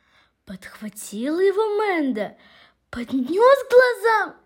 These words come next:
и застыл, зачарованный.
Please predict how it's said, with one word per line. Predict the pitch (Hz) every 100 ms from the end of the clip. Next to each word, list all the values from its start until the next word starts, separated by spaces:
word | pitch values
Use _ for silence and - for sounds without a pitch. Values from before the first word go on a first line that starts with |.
| _ _ _ _ _ _ _ _
и | 339
застыл, | 320 349 320 - - - - 349 330 277 262 - _ _ _ _ - _ _ -
зачарованный. | 381 - 427 427 427 427 427 415 392 320 311 269 240 220